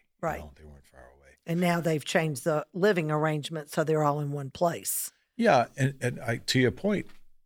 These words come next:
Speaker 1: um, it was also, um, there was a difference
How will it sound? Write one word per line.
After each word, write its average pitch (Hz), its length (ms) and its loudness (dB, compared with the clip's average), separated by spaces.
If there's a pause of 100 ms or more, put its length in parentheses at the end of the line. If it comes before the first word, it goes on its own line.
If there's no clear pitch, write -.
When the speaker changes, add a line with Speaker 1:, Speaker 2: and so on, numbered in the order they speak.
(100)
Speaker 1:
um, 85 400 -4
it 90 160 -4
was 90 180 0
also, 90 680 2 (760)
um, 71 400 -12 (440)
there 90 100 2
was 85 200 2
a 76 40 -2
difference - 760 0